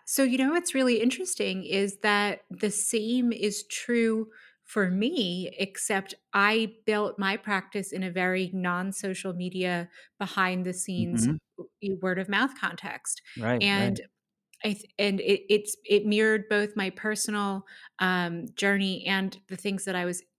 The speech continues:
Speaker 1: intellectually interested in. So when I first started, um, and I, I've shared widely, I,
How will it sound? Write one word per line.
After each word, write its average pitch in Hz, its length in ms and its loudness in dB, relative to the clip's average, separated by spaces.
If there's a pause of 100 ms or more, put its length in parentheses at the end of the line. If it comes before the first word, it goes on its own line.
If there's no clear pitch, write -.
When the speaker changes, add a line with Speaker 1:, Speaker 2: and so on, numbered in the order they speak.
(100)
Speaker 1:
intellectually 190 720 -2
interested 185 460 -4
in. 175 180 -6
So 180 440 0 (320)
when 185 140 2
I 208 180 6
first 220 300 0
started, 175 560 2
um, 175 580 -2 (200)
and 180 160 2
I, 170 240 -2
I've 180 140 0
shared 175 240 0
widely, 175 500 0
I, - 400 -8